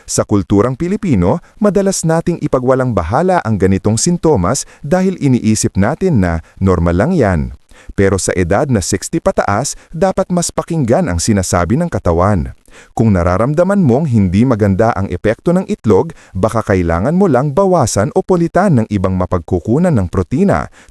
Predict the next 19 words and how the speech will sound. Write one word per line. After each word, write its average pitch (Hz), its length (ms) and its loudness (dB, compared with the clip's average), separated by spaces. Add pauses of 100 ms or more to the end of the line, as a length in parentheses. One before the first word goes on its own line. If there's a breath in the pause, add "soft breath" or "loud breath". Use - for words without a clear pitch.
tulad 104 240 4
ng 90 240 -2
isda, 87 480 -2 (240 soft breath)
tokwa 147 480 2 (160)
o 180 80 2
munggo. 95 560 2 (960)
Pangwakas 175 720 0
na 180 160 0
kaisipan. 90 800 -4 (640 soft breath)
Ang 113 160 -2
itlog 107 560 0
ay 160 80 2
simbolo 180 560 2
ng 120 220 2
buhay. 82 580 -2 (320 soft breath)
Simple, 95 800 0 (160)
mura 131 560 2
at - 160 -2
masustansya. 95 960 -4